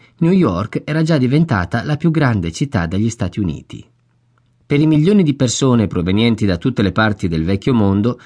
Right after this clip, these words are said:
nella libera America New York diventò l'inizio di una nuova vita.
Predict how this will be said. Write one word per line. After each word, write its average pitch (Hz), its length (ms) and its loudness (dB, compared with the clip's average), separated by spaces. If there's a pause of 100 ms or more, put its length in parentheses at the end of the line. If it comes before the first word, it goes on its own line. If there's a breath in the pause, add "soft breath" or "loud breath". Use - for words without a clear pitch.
(140 loud breath)
nella 147 220 2
libera 139 320 2
America 110 560 0
New 147 180 2
York 101 500 0
diventò 135 440 0
l'inizio 110 500 0
di 113 140 0
una 120 180 2
nuova 92 340 0
vita. 92 540 -10